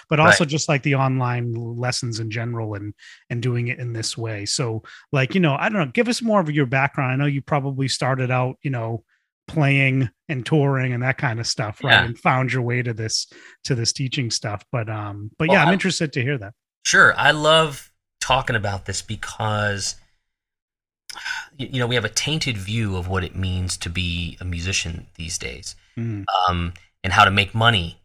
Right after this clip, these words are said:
Speaker 2: at it. And my goal from day one was, "I'm gonna do this and make a living at it." So that meant anything that had a guitar involved that I could do as a job, I was going to do.
Speaker 1: Mm.
Speaker 2: So that meant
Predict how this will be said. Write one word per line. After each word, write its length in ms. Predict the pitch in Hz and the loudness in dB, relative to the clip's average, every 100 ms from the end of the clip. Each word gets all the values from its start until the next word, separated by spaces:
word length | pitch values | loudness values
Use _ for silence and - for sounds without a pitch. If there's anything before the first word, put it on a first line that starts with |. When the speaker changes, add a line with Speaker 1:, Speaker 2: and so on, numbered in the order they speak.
| - | -8
Speaker 2:
at 220 | 87 - | -4 -4
it. 140 | - - | -6 -6
And 120 | 110 | -2
my 240 | 107 123 151 | 4 6 6
goal 340 | 104 92 90 | 2 0 -2
from 300 | - 90 87 | -4 -8 -6
day 220 | - 127 143 | 0 0 2
one 420 | 135 127 80 - _ _ _ _ _ _ _ 92 | 2 2 0 -8 _ _ _ _ _ _ _ 0
was, 320 | 92 87 - _ | 0 0 -4 _
"I'm 80 | 98 | -4
gonna 160 | 98 95 | -2 -4
do 240 | 90 117 | -2 -2
this 260 | 113 110 - | 0 0 0
and 160 | 95 | -2
make 180 | 95 90 | -4 -4
a 40 | 85 | -4
living 320 | 87 78 67 | -4 -6 -8
at 160 | - 76 | -10 -12
it." 40 | - _ _ _ _ | -16 _ _ _ _
So 140 | - 131 | 2 8
that 180 | 147 | 8
meant 200 | 156 156 - | 8 4 4
anything 500 | 143 175 170 175 151 | 0 0 -2 -2 2
that 160 | 135 | 0
had 380 | 127 - 120 117 | 0 2 4 4
a 60 | 104 | 0
guitar 500 | 104 - 101 95 90 | -4 -2 0 0 0
involved 680 | 87 90 87 80 78 82 - _ _ _ _ _ _ _ | -2 -2 0 -2 -6 -12 -20 _ _ _ _ _ _ _
that 140 | 98 98 | 6 6
I 80 | |
could 180 | 95 95 | 6 2
do 160 | 110 107 | -2 -2
as 100 | 90 | -2
a 40 | |
job, 640 | 85 92 123 117 85 82 - _ - | -4 4 8 8 6 0 -8 _ 0
I 80 | 98 | 0
was 140 | 90 | 0
going 260 | - 85 82 | -4 -6 -6
to 60 | 117 | -8
do. 300 | 190 - - _ _ 123 | -6 -8 -12 _ _ -8
Speaker 1:
Mm. 300 | 156 202 90 | -8 -6 4
Speaker 2:
So 280 | 143 127 120 | 6 6 6
that 180 | 123 110 | 4 6
meant 240 | 110 101 | 4 2